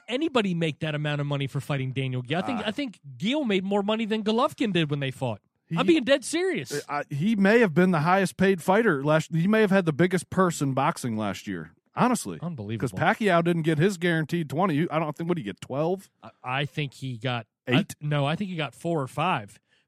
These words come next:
Speaker 1: guaranteed. And then whatever he made in the upsell of, of the, uh, of
Speaker 2: Right.
Speaker 1: the Bradley and Vargas fights.
Speaker 2: So, yeah. Who was the highest paid fighter last year in boxing?
Speaker 1: <laughs>
Speaker 2: That's guaranteed, baby.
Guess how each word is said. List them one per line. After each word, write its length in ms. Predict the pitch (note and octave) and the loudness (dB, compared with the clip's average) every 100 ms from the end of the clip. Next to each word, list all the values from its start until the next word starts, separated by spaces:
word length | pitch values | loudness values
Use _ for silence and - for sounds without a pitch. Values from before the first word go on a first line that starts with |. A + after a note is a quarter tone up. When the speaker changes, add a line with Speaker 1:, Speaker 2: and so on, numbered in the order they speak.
| _ - | _ -10
Speaker 1:
guaranteed. 680 | C3 E3 C#3+ - F#3+ D#3 G2+ - | -2 -2 -2 -4 -6 -6 -8 -8
And 100 | D3 | -6
then 100 | C#3+ | -4
whatever 280 | D3 D#3+ C#3+ | -4 -4 -4
he 160 | C#3+ | -6
made 400 | C#3+ D3 C#3+ C3+ - - | -4 -2 -2 -4 -8 -8
in 100 | C#3+ | -4
the 140 | C#3 | -2
upsell 400 | C#3+ C#3+ - B2 | -2 -2 -4 -4
of, 100 | A#2+ A#2 | -4 -6
of 200 | B2 A#2+ | -8 -8
the, 260 | A2+ A#2 A#2 | -6 -6 -6
uh, 60 | A2+ A2 G#2+ - | -6 -6 -10 -6
of 100 | C#3 | 2
Speaker 2:
Right. 120 | B2 | 4
Speaker 1:
the 60 | A2+ | 4
Bradley 260 | C3 B2 | -2 -4
and 100 | B2 | -6
Vargas 320 | A#2+ D3+ C#3+ - | -6 -6 -8 -12
fights. 300 | G2+ G2+ - | -12 -12 -10
Speaker 2:
So, 100 | A#2 | -6
yeah. 220 | A#2 C#2 _ _ - | -6 -8 _ _ -6
Who 80 | C3 | -4
was 100 | D3 | -2
the 80 | C3 | -2
highest 260 | D3 D3+ | -4 -4
paid 200 | E3+ D#3+ | -6 -6
fighter 260 | - E3+ F3 | -4 -4 -4
last 260 | F3 E3+ | -4 -4
year 140 | F#3 F3+ | -4 -4
in 80 | E3 | -2
boxing? 380 | F3 - G3+ - D3+ - | -4 -4 -8 -4 -4 -4
Speaker 1:
<laughs> 220 | - - | -10 -10
Speaker 2:
That's 160 | - D3 | -8 -2
guaranteed, 840 | C#3+ D#3 C#3 - G3 F#3+ D3+ G#2 | 2 2 2 -2 -2 0 0 -4
baby. 300 | G#2 A2 A2 | -4 -4 -6